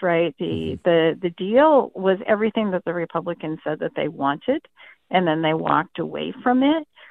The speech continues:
Speaker 1: uh, because President Trump told them it wasn't good enough. So this is definitely gonna continue to be a political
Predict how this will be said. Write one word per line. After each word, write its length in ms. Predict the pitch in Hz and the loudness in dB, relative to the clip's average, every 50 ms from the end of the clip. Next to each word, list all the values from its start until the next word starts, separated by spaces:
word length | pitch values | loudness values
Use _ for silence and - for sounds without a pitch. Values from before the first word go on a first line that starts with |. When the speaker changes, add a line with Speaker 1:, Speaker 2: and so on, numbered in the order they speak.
| - - - _ | -20 -20 -14 _
Speaker 1:
uh, 320 | - 190 175 165 160 160 160 | 0 2 4 4 4 4 2
because 720 | 196 - 180 165 - - - 185 165 160 160 156 156 160 - - - _ _ _ | 2 0 0 0 0 -2 2 2 4 4 4 2 0 -2 -6 -14 -20 _ _ _
President 600 | - - 175 165 165 160 170 165 165 156 143 - - | -4 0 2 2 2 0 -2 -4 -4 -4 -4 -6 -4
Trump 220 | - 170 160 156 - - | -2 -2 -2 -2 -6 -6
told 180 | - 170 170 - | -4 -4 -4 -2
them 120 | - 160 160 | -4 -8 -8
it 80 | 143 | -6
wasn't 360 | - 160 165 147 151 147 151 - | -6 -6 -6 -4 -6 -8 -6 -6
good 160 | 160 147 143 | -8 -8 -8
enough. 360 | 123 127 117 120 110 - - - - - - - - - | -8 -8 -8 -8 -8 -10 -12 -14 -16 -16 -16 -16 -6 0
So 120 | 196 185 180 | 0 2 2
this 140 | 180 185 - | 0 -2 -2
is 120 | 208 190 - | -4 -4 0
definitely 440 | - 170 151 - 185 - - 165 170 | 2 2 2 2 -2 -4 -4 -4 -4
gonna 180 | - 165 160 156 | -4 -6 -6 -8
continue 480 | - 147 160 - - 165 170 165 170 | -8 -12 -16 -10 -8 -8 -6 -6 -6
to 80 | 170 175 | -8 -8
be 160 | - 160 156 156 | -8 -4 -6 -6
a 60 | 151 | -6
political 560 | - - 170 165 165 156 151 - - - | -6 -8 -6 -6 -4 -6 -6 -10 -12 -18